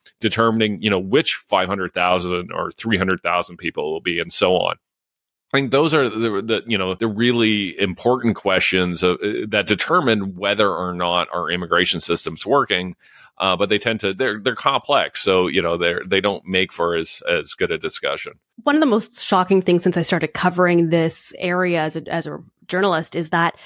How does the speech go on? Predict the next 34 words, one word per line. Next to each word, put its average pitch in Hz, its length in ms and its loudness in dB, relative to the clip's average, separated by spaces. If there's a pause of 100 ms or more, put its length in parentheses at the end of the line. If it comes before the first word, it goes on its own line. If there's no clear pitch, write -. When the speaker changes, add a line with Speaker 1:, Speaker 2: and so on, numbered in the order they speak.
(380)
Speaker 2:
I 202 100 2
didn't 262 320 2
realize 226 380 2
the 185 60 2
Ministry 196 340 2
of - 60 -4
Immigration 185 600 2
and 170 100 4
the 156 40 2
Ministry 180 260 0
of 165 80 0
Housing 170 400 0
don't 185 300 2 (200)
seem 202 200 0
to 175 80 -2
talk 175 240 -2
to 240 80 0
each 233 120 -2
other. 254 240 2
At 170 100 2
least 180 160 -2
they 156 100 -2
haven't 175 420 0
historically. 226 640 2
I 165 60 4
hope 143 280 -2
they 165 140 0
are 143 160 -2
now. 156 340 0
It 127 120 -4
seems 170 160 4
like 156 120 0
they 147 100 0
mi-, 156 100 2